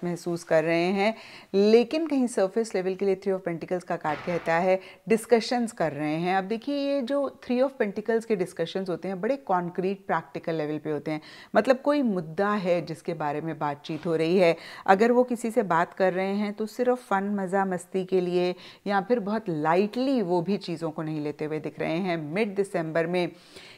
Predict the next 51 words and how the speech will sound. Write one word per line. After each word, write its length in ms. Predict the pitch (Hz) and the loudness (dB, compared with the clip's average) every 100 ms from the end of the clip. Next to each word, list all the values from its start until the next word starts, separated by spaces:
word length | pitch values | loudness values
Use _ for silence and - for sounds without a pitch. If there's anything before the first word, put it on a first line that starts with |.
| - | 0
कहीं 180 | 277 302 | 2 4
हो 140 | 311 | 2
सकता 320 | 302 190 180 | 0 -2 0
है 100 | 170 | 0
अपने 240 | 160 165 165 | 0 -2 -4
फैमिली 420 | 175 151 147 160 | -2 -2 -4 -4
मेम्बर 380 | 156 151 151 147 | -4 -6 -6 -8
से, 340 | - 156 151 | -8 -6 -6
अपने 300 | 147 - 160 | -6 -8 -10
फ्रेंड 380 | 156 160 143 143 | -8 0 0 0
से 240 | - 175 | 2 2
या 120 | 165 170 | 2 0
किसी 460 | 196 208 - 269 | -4 -6 -2 -2
से 240 | 262 196 160 - - - | 2 2 0 -8 -18 2
वो 120 | 233 | 4
इस 180 | 262 247 | 4 2
रिलेशनशिप 640 | 202 180 170 220 214 202 | 2 2 2 -2 -6 -6
के 100 | - | -4
बारे 240 | 175 165 160 | -2 -2 -2
में 160 | 165 | -2
डिस्कस 360 | 160 160 165 160 | -4 -4 -6 -6
कर 180 | 156 156 | -4 -2
रहे 220 | 170 175 | -2 -2
हैं, 260 | 190 196 190 | -2 -2 2
या 140 | 175 | 0
फिर 200 | 175 240 | 2 0
आप 200 | - 170 | 2 0
दोनों 300 | 175 180 208 | -2 -4 -2
के 140 | 208 | 0
बीच 220 | 180 175 185 | -2 -2 -6
में 100 | 180 | -4
जो 140 | 175 | -2
भी 120 | 190 | -2
बातें 380 | 160 147 - 202 | 0 -2 0 -2
हो 120 | 196 | 0
रही 180 | 185 190 | 0 0
हैं, 120 | 202 | -2
उनको 440 | - 185 196 196 262 | -4 -4 -2 2 4
डिस्कस 420 | 196 185 170 - | 2 0 -8 -4
कर 180 | 160 151 | -4 -2
रहे 220 | 160 170 | -2 -2
हैं। 260 | 208 403 392 - - | -2 -4 -6 -18 -18
शायद 320 | - 220 226 247 | -6 0 0 0
किसी 260 | 233 220 | -6 -4
लेवल 220 | 226 208 | -2 -2
पे 120 | 208 214 | 0 -2
हो 100 | 202 | -2
सकता 300 | 190 - 202 | -4 -4 -4
है 60 | |
काउंसलिंग, 680 | 196 170 160 165 - 165 165 | -2 -2 -2 -4 -6 -6 -4
एडवाइस 640 | 165 151 156 165 165 170 | -4 -2 0 0 0 -4